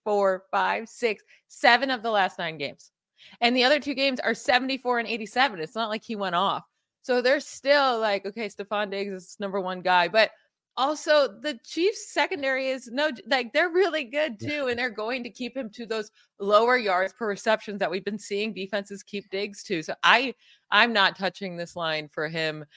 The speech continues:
Speaker 1: He-, he's going to get nine, ten targets. It's going to happen, but I just don't know
Speaker 2: Yeah.
Speaker 1: if he's going to be efficient enough to hit that sixty-five receiving yards. Rice has been awesome,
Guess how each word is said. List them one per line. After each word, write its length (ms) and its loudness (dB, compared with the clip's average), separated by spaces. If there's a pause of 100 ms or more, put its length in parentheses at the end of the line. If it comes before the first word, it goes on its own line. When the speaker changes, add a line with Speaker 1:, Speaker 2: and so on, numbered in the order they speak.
(200)
Speaker 1:
He-, 200 -8
he's 220 0
going 320 2
to 140 -4
get 200 2
nine, 280 -2
ten 180 -6
targets. 480 -4
It's 140 -20
going 260 2
to 60 0
happen, 500 2
but 160 4 (400)
I 60 -4
just 200 -4
don't 220 0
know 180 0
Speaker 2:
Yeah. 60 0
Speaker 1:
if 60 -6
he's 160 -10
going 220 -4
to 40 -8
be 80 -2
efficient 380 -6
enough 260 -6
to 80 -10
hit 140 -8
that 160 -2
sixty-five 480 -4
receiving 380 -6
yards. 280 0 (400)
Rice 440 8
has 180 -2
been 280 6
awesome, 540 0